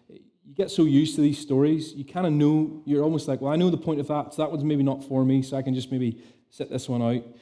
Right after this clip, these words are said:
Or maybe if we ha-, we don't know these stories, it's new to us, they lose a lot of relevance because,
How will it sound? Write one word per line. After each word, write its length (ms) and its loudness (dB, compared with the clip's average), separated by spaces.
Or 520 4
maybe 140 4
if 100 -2
we 80 2
ha-, 200 -4
we 140 0
don't 200 0
know 100 4
these 160 2
stories, 340 4
it's 140 -6
new 160 2
to 200 0
us, 200 -6
they 100 2
lose 220 4
a 60 4
lot 120 2
of 140 -2
relevance 420 2
because, 540 0